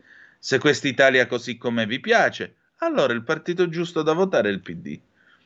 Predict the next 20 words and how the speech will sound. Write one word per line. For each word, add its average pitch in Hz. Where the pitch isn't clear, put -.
Molti 156
sono 107
convinti 113
che 101
se 98
il 95
risultato 98
sarà 98
incerto, 104
Forza 90
Italia 113
potrebbe 92
staccarsi 104
dal 90
centrodestra. 90
Il -
problema 110
non 113
si 110
pone. 82